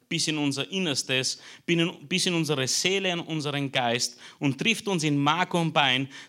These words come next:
Dieses Wort ist ein unbestechlicher Richter über die Gedanken und geheimsten Wünsche unseres Herzens." Und jetzt möchte ich noch etwas sagen, was mir wirklich wichtig ist. Gott sagt, die Lösung bin ich, komm zu mir.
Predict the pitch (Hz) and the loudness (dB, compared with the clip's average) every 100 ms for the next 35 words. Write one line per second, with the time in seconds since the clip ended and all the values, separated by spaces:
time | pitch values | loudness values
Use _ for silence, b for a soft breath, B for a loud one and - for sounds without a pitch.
0 | - 185 185 151 160 175 165 165 160 165 | -4 0 0 2 2 2 0 0 -2 0
1 | 220 220 220 196 - 175 - 147 156 147 | 2 4 2 0 0 -2 -2 -4 -2 0
2 | 160 - 135 139 139 B B - 143 139 | -2 -2 0 0 -2 B B -2 0 -2
3 | 123 131 - 147 185 185 175 147 139 139 | -2 -2 4 4 4 -2 -2 -2 -2 -2
4 | 170 196 - 180 139 170 165 170 160 156 | -2 -2 -2 -4 -4 -6 -6 -6 -6 -6
5 | 147 147 131 160 170 - 101 - - _ | -6 -6 0 0 0 -6 -6 -10 -12 _
6 | _ _ b b b b b b b b | _ _ b b b b b b b b
7 | _ - 156 160 180 - 185 165 156 156 | _ -2 -2 0 -2 -2 -6 -6 -6 -6
8 | 156 143 143 139 147 139 131 139 131 143 | -6 -2 2 2 0 -4 -4 -4 -2 -4
9 | 139 120 160 - 123 95 92 - b b | -6 -10 -10 -10 -14 -12 -14 -16 b b
10 | b b b b _ 185 220 220 202 190 | b b b b _ 2 2 0 2 2
11 | 135 - 165 180 202 196 175 196 196 - | 2 0 -4 -2 -2 -4 -6 -4 -4 -4
12 | - 220 202 202 202 175 104 | -2 -2 0 -2 0 0 -2